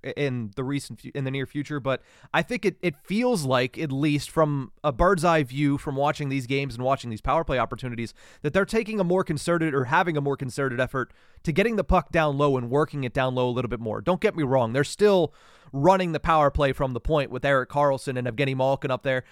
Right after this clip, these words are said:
but it seems like they're having a more concerted effort to try to pierce the bottom of the zone a little bit more, more frequent than they did, at least earlier in the season. And that, part of that might just be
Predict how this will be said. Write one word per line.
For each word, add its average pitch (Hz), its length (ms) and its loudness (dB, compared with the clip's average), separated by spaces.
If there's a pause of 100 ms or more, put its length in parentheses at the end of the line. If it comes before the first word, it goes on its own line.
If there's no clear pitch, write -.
(160)
but 151 100 -4
it 156 60 -6
seems 233 240 -4
like 208 140 0
they're 190 120 2
having 165 260 2
a 151 40 0
more 156 160 0
concerted 143 400 -2
effort 135 320 -2
to 135 240 -4
try 151 200 -2
to 139 80 0
pierce 185 380 0
the 160 120 -6
bottom 147 300 2
of 139 60 -6
the 135 80 -2
zone 127 400 0 (260)
a - 60 -6
little 196 180 4
bit 175 140 0
more, 156 320 2
more 156 160 0
frequent 151 460 -4
than 135 100 -6
they 135 120 -4
did, 135 300 -2
at 127 80 -4
least 131 360 -6
earlier 143 360 0
in 127 80 -2
the 120 60 -6
season. 120 380 -4
And 123 80 -2
that, 156 180 2
part 180 160 4
of 170 40 0
that 170 140 2
might 156 180 0
just - 180 -14
be 143 180 -6